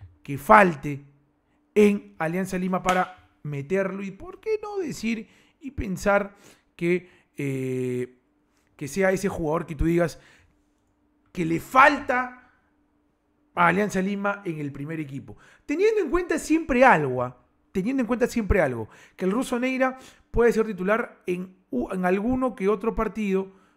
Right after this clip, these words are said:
eh, cayendo en, en la, en la sensación, muchachos, de que, eh, el ruso para todos los partidos,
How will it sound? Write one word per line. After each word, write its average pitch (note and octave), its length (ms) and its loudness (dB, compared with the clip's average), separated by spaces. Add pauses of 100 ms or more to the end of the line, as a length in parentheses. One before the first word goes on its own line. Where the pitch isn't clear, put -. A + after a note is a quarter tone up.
(160)
eh, C#3 720 -6
cayendo G3+ 720 0
en, C#3 640 -8 (560)
en C#3 220 -6
la, B2 880 -4 (1500)
en E3 120 -8
la E3 80 -4
sensación, E3 440 -2
muchachos, G#3 580 -2 (260)
de G3+ 200 -2
que, - 340 -6 (320)
eh, C#2+ 640 -6 (1500)
el D#3 140 -2
ruso A3 680 2
para A3 400 4
todos C#4 920 10
los A3+ 140 6
partidos, G3+ 640 2